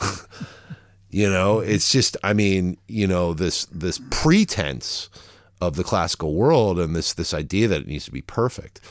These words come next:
But it was other experiences in prison also, like, sitting in,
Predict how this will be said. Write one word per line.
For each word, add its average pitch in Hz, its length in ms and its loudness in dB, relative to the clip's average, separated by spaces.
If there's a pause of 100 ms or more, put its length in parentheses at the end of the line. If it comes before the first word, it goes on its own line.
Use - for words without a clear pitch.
(400)
But 123 80 2
it 135 40 6
was 139 120 4
other 185 300 4
experiences 101 560 0
in 90 80 0
prison 87 500 0
also, 139 460 2
like, 82 280 -2 (120)
sitting 165 460 0
in, 113 120 2